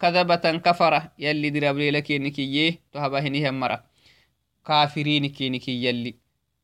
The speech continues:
يعني كذبوا بأنهم يقربهم إ-، يقربوهم إلى الله. أمر ني-، يلا تنيلا يوسل يا نما كينك درابا يلي.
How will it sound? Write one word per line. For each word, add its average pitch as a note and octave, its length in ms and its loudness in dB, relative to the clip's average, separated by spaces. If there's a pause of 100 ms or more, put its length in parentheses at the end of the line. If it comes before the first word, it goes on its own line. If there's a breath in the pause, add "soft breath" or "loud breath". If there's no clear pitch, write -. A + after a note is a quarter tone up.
(840)
يعني G3 640 4 (420)
كذبوا F#3 500 4
بأنهم F3+ 800 2 (200)
يقربهم E3+ 800 0
إ-، D#3+ 40 -6
يقربوهم E3 1000 2
إلى D#3 180 0
الله. D#3 400 2 (100)
أمر E3+ 300 0
ني-، F3 340 2
يلا F3 220 2
تنيلا E3 280 0
يوسل D#3+ 400 0
يا D#3 180 2
نما D#3 380 0
كينك D#3 420 -2
درابا D3 380 2
يلي. C3+ 460 0